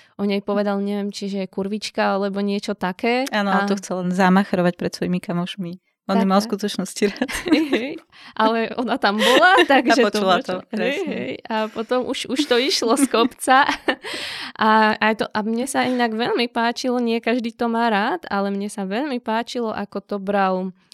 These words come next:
Speaker 1: živočíšne ten človek. Ako opisoval tie veci naozaj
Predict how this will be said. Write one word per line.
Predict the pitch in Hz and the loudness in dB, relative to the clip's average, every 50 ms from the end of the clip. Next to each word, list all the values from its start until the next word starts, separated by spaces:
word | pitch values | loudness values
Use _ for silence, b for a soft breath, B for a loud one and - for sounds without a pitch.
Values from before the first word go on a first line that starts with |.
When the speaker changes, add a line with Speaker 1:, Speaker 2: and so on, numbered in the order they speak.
| b b | b b
Speaker 1:
živočíšne | 196 185 247 294 415 339 - - 214 220 - 233 202 202 | -6 -2 0 0 0 0 0 -2 -4 -4 -4 -4 -4 -4
ten | - 196 185 185 | -4 -4 -6 -6
človek. | 190 - 202 180 175 165 170 170 175 - B B B B | -6 -6 -4 -4 -4 -4 -4 -6 -8 -12 B B B B
Ako | B - 196 - 196 | B -6 -4 -2 0
opisoval | - - 240 - 311 285 - 294 262 247 240 | 0 0 0 0 -2 -2 0 0 2 2 2
tie | 240 - 247 226 | 2 0 -2 -2
veci | 220 226 220 - 220 | -2 -4 -4 -4 -2
naozaj | 208 208 214 233 254 262 247 240 233 220 214 214 208 | 0 2 2 4 2 2 2 2 2 2 2 0 -2